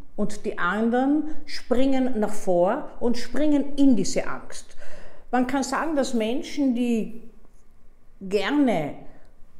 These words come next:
Grenzen überschreiten und Abenteuer suchen und Aufregungen suchen, eigentlich ihre Angst damit versuchen zu bewältigen und zu vermeiden.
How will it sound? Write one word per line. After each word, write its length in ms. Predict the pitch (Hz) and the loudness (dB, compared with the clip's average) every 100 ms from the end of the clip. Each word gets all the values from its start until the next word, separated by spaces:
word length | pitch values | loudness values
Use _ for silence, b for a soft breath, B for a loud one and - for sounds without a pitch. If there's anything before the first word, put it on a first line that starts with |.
| - | -2
Grenzen 640 | 214 214 311 - 269 247 | 0 0 -2 -2 -2 -2
überschreiten 1000 | 202 175 - 180 147 160 208 - 262 254 | -2 -2 -2 -4 -4 -4 -6 -4 0 0
und 260 | 214 208 - | -2 -4 -6
Abenteuer 800 | 196 233 262 254 180 160 165 156 | -4 -2 -2 -2 -4 -2 -4 -6
suchen 380 | - 208 208 | -8 -8 -6
und 180 | 202 180 | -8 -8
Aufregungen 1160 | 180 202 262 - 196 175 180 185 180 180 180 185 | 0 4 4 2 2 2 2 -4 -4 -6 -4 -2
suchen, 600 | 185 202 196 - 269 294 B B B | -2 -2 -4 -4 -4 -2 B B B
eigentlich 580 | 214 262 311 294 285 - | 0 0 -2 -2 -6 -2
ihre 300 | 240 208 - | -2 0 -2
Angst 640 | 180 202 254 - - - - - | -2 -2 -4 -8 -10 -12 -10 -6
damit 680 | 208 208 240 170 123 - - - b b b b b | -4 0 0 0 0 -2 -2 -6 b b b b b
versuchen 580 | - 190 - 294 285 240 | -6 -6 -2 -4 -2 -4
zu 180 | - 220 | -4 -2
bewältigen 840 | 185 180 220 - 277 262 269 262 | 0 0 -2 -4 -6 -4 -2 -2
und 180 | 208 - | -2 -6
zu 80 | 220 | -8
vermeiden. 680 | - 226 165 - - - | -6 -4 -2 -2 -4 -2